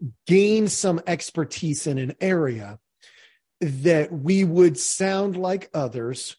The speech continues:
who have an expertise in that area. But the mirroring that's going on, the, the idea of projecting it as though it's my original thought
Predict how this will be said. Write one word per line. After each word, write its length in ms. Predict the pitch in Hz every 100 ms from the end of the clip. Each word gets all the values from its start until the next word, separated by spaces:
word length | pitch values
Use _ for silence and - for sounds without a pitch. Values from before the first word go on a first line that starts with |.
| _
who 220 | 180 165
have 440 | 135 131 139 143
an 140 | 147 165 156
expertise 800 | 135 - - 143 - 123 107 127
in 80 |
that 180 | 113 110
area. 340 | 120 113 98 92 _ _ _ _ _ _ _ _ _ _ _ _ _ -
But 160 | 165
the 80 | 185
mirroring 640 | 170 180 220 240 247 226
that's 220 | 190 143 -
going 400 | 160 139 127 110
on, 320 | 95 92 95 _ _ _ _ _ _ _ 143
the, 460 | 147 156 147 139
the 260 | 165 143 185
idea 420 | 175 139 185 196 170
of 180 | 143
projecting 600 | - 160 127 175 180 180
it 220 | 160 151 -
as 300 | 165 160 135
though 260 | 170 160 160
it's 200 | 147 139
my 300 | 139 156 156
original 480 | 147 156 - 143
thought 480 | 123 - 175 - -